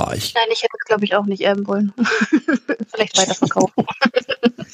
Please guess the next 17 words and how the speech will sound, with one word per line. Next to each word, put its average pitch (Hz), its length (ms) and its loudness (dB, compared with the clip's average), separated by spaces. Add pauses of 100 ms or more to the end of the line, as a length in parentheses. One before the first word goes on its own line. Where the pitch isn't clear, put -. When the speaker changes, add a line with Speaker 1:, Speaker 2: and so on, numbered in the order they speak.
(880)
Speaker 2:
Ich - 100 -2
glaub, 196 140 2
ich - 120 -6
würde 208 120 4
kein 196 220 0 (360)
Sexspielzeug 208 640 2
von 196 140 0
meinen 190 120 2
Eltern 185 320 0
haben 185 280 2
wollen. 262 240 0 (220)
<laughs> 269 120 2 (200)
Oder 208 120 2
von 208 140 2
der 202 160 4
Oma. 196 180 0 (1500)
Speaker 1:
Ja, 107 180 -4